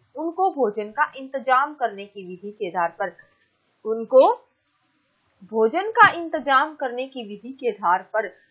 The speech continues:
हम आखेटक खाद्य संग्राहक के नाम से पुकारते हैं। ठीक है, किस विधि के आधार पर भोजन का इंतजाम कैसे करते थे, वो कैसे करते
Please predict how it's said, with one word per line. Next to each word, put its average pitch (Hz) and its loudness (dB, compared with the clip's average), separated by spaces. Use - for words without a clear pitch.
हम 392 -2
आखेटक 254 0
खाद्य 214 -2
संग्राहक 196 -6
के 196 -12
नाम 170 -8
से 359 -8
पुकारते 165 -6
हैं। 247 0
ठीक 247 -10
है, 415 0
किस 294 -8
विधि 320 -2
के 294 0
आधार 247 8
पर 349 2
भोजन 269 -4
का 320 2
इंतजाम 330 -2
कैसे 285 -8
करते 196 -6
थे, 175 -10
वो 185 -10
कैसे 370 -2
करते 392 -6